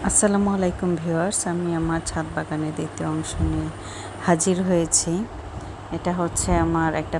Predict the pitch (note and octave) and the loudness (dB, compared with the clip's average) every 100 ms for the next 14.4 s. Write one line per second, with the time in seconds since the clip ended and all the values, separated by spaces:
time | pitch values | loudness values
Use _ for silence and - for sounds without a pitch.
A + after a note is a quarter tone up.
0 | - F3+ F3 E3 D#3 D3+ E3 - - - | -4 0 2 4 2 2 2 0 -2 -6
1 | - - - - - E3+ F3+ F3 E3+ G#3 | -12 -12 -10 -12 -10 0 4 4 2 0
2 | F#3+ F#3 F#3+ F3+ F#3 F3 D#3+ D#3+ D#3+ F3+ | -2 -4 -4 -2 2 6 4 4 -2 -2
3 | A#3 - - - - - E3 E3 E3 D#3 | -6 -10 -14 -14 -14 -8 -6 -2 -2 0
4 | F#3 F#3 F#3 F3+ F3+ F3+ F3+ F3+ F3 F3 | 0 0 -2 0 2 2 0 -2 0 0
5 | F3 E3+ - F3+ F3+ F3+ F3 - - - | 0 0 -2 -2 0 -2 -4 -6 -8 -10
6 | - - F#3 F3+ F3 E3 F3 - - F3+ | -12 -2 0 4 2 2 -2 -6 -8 -4
7 | E3+ E3+ - D#3 - E3+ F#3+ - - - | -2 -2 -4 -6 -6 -6 -6 -8 -10 -10
8 | - - - - - G3 - G3+ G#3 G3+ | -10 -10 -8 -4 0 0 2 0 2 0
9 | G3+ G3 - G3 F#3+ F3+ F3 E3+ F#3+ F3+ | 0 -2 -2 -4 0 0 -2 -2 -2 -2
10 | E3+ E3 E3+ D#3+ E3 - D#3 D#3 D#3+ D#3+ | -2 -2 0 0 0 -2 -2 0 0 -2
11 | D#3+ - G3 G3 E3 D3+ - - D#3 - | -2 -4 -4 -2 -2 -2 -2 -4 -4 -2
12 | D#3 D#3+ - - F3 E3 F3 E3 - - | -4 -4 -8 -4 -4 -2 -4 -4 -4 -4
13 | - - - - F3 - E3+ E3+ - E3+ | -2 -2 -2 -2 -2 6 4 4 -2 -2
14 | E3 D#3+ D#3+ | 0 -2 -2